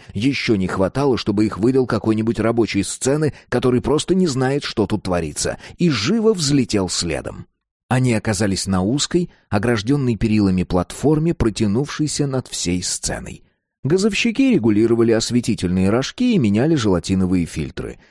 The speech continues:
Здесь было ужасно жарко и также ужасно пахло горячим металлом, потом рабочих и красками,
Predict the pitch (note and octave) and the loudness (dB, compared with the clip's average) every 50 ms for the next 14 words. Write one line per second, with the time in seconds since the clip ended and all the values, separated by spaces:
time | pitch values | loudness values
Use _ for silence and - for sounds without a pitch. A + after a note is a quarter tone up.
0 | _ _ - F2+ F2 F#2+ F2 F#2+ B2 C3+ C#3+ C#3 A#2 F#2+ F2 G2+ G2 G2 G2 F#2+ | _ _ -8 -6 -4 -2 0 0 2 2 2 0 0 0 2 2 4 4 2 2
1 | E2+ F#2+ F#2 F2 - - D2+ D2 C2+ B1+ - - A2 A#2 A#2+ A#2+ A#2+ - A#2+ - | 2 0 0 -2 -2 -4 -6 -8 -6 -6 -6 -4 -2 -2 -2 -2 -2 -4 -6 -6
2 | - - _ - F2+ G2+ G2 - - A#2+ A#2+ B2+ C3+ B2 A#2 C3+ C#3 C3 G2+ G#2 | -6 -10 _ -4 -2 -2 -2 -2 -2 0 0 0 0 0 0 0 0 0 0 0
3 | A2 A2 - - G2 - - - G#2 G#2 G2+ - - G#2+ G2+ F2 G2 F#2+ F2 E2+ | 0 0 -2 -4 -6 -4 -2 -2 -2 -2 -2 -2 -2 -2 0 0 0 0 0 0
4 | D#2+ E2 F2+ F2+ - - F#2+ F#2+ F#2+ F#2+ F#2+ - - - - C2 B1+ - - - | -2 -2 -2 -4 -2 -2 0 0 0 0 0 -2 -4 -6 -6 -6 -8 -10 -12 -14
5 | - - - F#3+ - - A#2 G2 E2 D#2+ D#2 E2 E2+ C#3+ F3+ F3+ - - F#3 F3+ | -6 0 0 2 2 2 0 0 -2 -2 -4 -2 0 2 2 2 2 0 -2 0
6 | - F#3 F3+ - - A#2 A2+ A2 A2 - - - A#2 A#2+ B2 B2+ B2+ | 0 0 0 0 0 2 2 2 0 0 -2 -2 -2 -2 -2 -4 -6